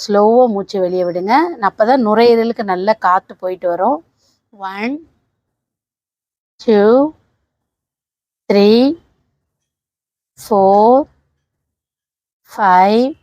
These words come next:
six, seven, eight, nine,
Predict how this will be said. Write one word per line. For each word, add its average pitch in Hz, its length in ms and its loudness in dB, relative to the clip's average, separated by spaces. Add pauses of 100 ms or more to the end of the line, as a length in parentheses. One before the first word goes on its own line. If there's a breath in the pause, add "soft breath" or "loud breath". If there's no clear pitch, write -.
(1120)
six, 269 160 0 (1600)
seven, 208 720 0 (1080)
eight, 208 520 0 (1200)
nine, 202 720 0